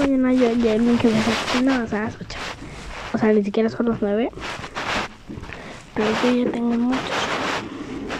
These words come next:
Bueno, esto no va a contar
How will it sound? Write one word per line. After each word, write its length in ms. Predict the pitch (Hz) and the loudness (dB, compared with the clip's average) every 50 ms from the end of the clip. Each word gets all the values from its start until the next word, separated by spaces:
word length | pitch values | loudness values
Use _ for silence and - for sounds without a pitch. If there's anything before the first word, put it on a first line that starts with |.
| - - - - - - - - - - - - - - - - - - - - - - - - - | -8 -6 -4 -4 -4 -6 -8 -16 -18 -16 -12 -10 -10 -8 -8 -10 -12 -14 -16 -18 -18 -20 -16 -8 -6
Bueno, 200 | - - - - - - - - - - - - - - - - - - - - - - - - - | -4 -4 -4 -8 -14 -18 -18 -20 -20 -20 -20 -20 -20 -20 -20 -20 -20 -20 -20 -20 -20 -20 -20 -14 -10
esto 320 | - - - - - - 311 | -8 -8 -8 -6 -2 2 4
no 160 | 302 294 294 | 4 6 6
va 80 | 294 277 | 4 2
a 40 | |
contar 540 | 277 - 277 262 269 262 - 262 240 233 - | 2 2 2 2 0 0 0 0 0 0 0